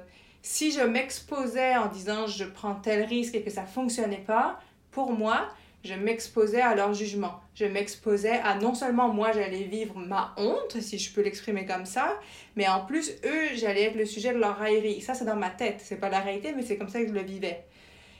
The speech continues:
Donc, en prenant conscience de la vulnérabilité et en l'essayant à toute petite échelle, en essayant avec des gens que je connaissais pas, « Hey,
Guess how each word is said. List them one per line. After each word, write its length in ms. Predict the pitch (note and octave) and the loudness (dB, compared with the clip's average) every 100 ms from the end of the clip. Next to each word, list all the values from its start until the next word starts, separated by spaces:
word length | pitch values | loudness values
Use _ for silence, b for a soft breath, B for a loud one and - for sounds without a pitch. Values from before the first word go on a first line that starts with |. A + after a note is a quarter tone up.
| B B B B - - | B B B B -20 -2
Donc, 140 | G#3 G#3 | 2 6
en 120 | A#3+ | 6
prenant 320 | A#3+ D4 D4+ | 4 2 2
conscience 640 | D4 C#4+ C#4 D4+ C#4+ B3 G#3+ | 0 -4 -4 -2 2 2 0
de 80 | |
la 140 | G3+ G3+ | 0 2
vulnérabilité 680 | A#3 A#3+ B3 A#3 A3+ B3 G#3+ | 2 2 2 0 -2 2 2
et 60 | |
en 120 | F#3+ | 2
l'essayant 640 | G3 A3+ - B3 B3 B3+ - | 2 2 0 0 2 0 -2
à 80 | A3+ | -6
toute 260 | A3 - F4+ | -4 -2 -2
petite 220 | - D#4 | -4 -4
échelle, 440 | C#4+ D4+ C#4 G#3 G3+ | -2 0 2 2 -2
en 80 | G3+ | 0
essayant 320 | G#3 A#3+ B3+ | 0 2 2
avec 240 | A#3 G#3+ | 2 2
des 100 | G3+ | 2
gens 180 | G#3 B3 | 0 0
que 100 | A#3+ | -2
je 100 | - | -2
connaissais 420 | B3 A#3+ A#3+ C4 | 0 2 0 -2
pas, « 300 | B3+ A3 - A3+ | 0 0 0 -2
Hey, 400 | C#4+ D4+ C4+ | -2 -2 -4